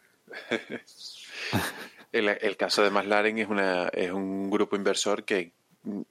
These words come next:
creo que si no se le presentase esta oportunidad no entraría y ya está. No es decir que haya alguien que quiera formar un equipo y decida comprar uno ya existente en vez de, en vez de crear un equipo desde cero. Son casos totalmente distintos.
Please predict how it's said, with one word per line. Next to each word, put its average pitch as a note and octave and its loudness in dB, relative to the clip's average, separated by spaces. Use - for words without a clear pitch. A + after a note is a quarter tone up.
creo F#2 0
que G2 -2
si A2 2
no F#2+ 2
se G#2+ 2
le G2 2
presentase G2 0
esta F#2+ 2
oportunidad F#2+ 2
no G2 0
entraría F#2+ 2
y G2 0
ya E2+ -4
está. A2+ 0
No F#2+ -2
es F2 0
decir F#2+ 0
que F#2+ 2
haya F2+ 4
alguien F#2 0
que F#2+ -2
quiera F#2 2
formar F#2+ 0
un F#2 -2
equipo F#2+ 2
y F#2+ -4
decida F#2+ -2
comprar G2 2
uno G2 -2
ya F#2+ 0
existente G2 -2
en F2+ -4
vez F#2 2
de, - -12
en G2 -4
vez F#2 2
de F#2+ 0
crear F#2 2
un F#2 -2
equipo F#2 -4
desde F#2 -6
cero. - -4
Son - -6
casos F2+ 2
totalmente F#2 0
distintos. - -6